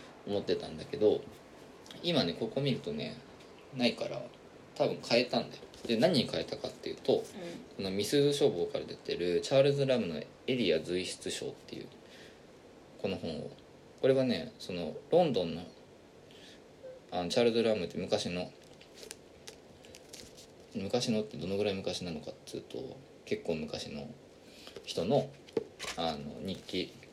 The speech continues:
Speaker 1: というか、日記というか、随筆の本なんだけど、これはね、なんかいつかどっかで買おうと思ってたの。なんかね、なんつうのかな。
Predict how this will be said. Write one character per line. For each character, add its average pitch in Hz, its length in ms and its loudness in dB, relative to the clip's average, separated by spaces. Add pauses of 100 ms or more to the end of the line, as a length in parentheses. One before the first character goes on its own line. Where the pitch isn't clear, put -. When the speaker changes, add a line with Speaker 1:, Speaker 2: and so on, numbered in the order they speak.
(320)
Speaker 1:
と 104 80 2
い 87 40 4
う - 60 -2
か、 - 200 -4
日 90 160 -6
記 - 160 -14
と 98 80 0
い 92 60 -2
う - 20 -10
か、 85 80 -4 (320)
随 98 160 2
筆 - 240 -4
の 90 180 -2 (840)
本 95 120 4
な - 80 -2
ん - 80 -8
だ - 80 -12
け - 120 -6
ど、 82 280 2 (600)
こ 139 60 8
れ 143 80 12
は 143 120 12
ね、 123 400 2 (320)
な 143 80 4
ん - 40 8
か - 40 6
い - 80 4
つ - 80 -6
か - 100 10
ど 143 120 8
っ - 20 0
か 139 80 10
で 107 80 10
買 104 160 4
お 101 40 6
う 101 40 2
と - 80 -2
思 101 120 0
っ - 20 -4
て - 80 -8
た 78 120 -4
の。 78 220 -6 (320)
な 113 80 0
ん 101 80 -2
か - 120 -2
ね、 76 340 -8 (520)
な - 120 2
ん 117 80 2
つ - 100 -6
う - 60 -2
の - 60 -8
か - 120 -8
な。 - 120 -6